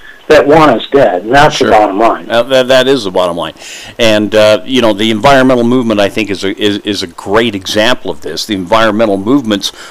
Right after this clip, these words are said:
Speaker 2: prime directive right now, if you will, is, uh, the elimination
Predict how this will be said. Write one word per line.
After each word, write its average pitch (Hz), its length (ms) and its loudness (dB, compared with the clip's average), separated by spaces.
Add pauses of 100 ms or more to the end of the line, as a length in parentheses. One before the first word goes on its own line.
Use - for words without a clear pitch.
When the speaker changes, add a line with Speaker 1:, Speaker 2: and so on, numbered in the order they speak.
(180)
Speaker 2:
prime 135 520 2
directive 110 580 -2
right 107 200 2
now, 104 200 0
if 92 120 -8
you 113 100 -4
will, 110 320 2 (340)
is, 131 600 2
uh, 117 200 4
the 117 180 -2
elimination 127 920 0